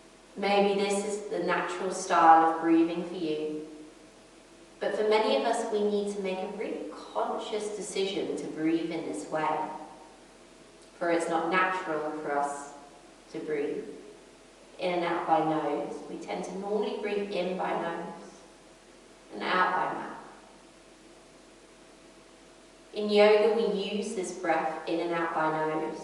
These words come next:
as it helps to elongate the breath. It helps to deepen the breath.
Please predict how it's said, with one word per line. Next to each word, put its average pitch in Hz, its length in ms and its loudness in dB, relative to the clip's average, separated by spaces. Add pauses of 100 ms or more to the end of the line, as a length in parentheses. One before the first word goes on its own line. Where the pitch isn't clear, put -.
as - 120 -14
it - 100 -6
helps - 540 0
to - 60 -10 (180)
elongate 214 760 -2
the - 60 -8
breath. 151 380 -2 (2500)
It 196 100 -2
helps 202 340 4
to 190 120 -4
deepen 214 600 -8 (180)
the 143 60 -4
breath. - 380 -2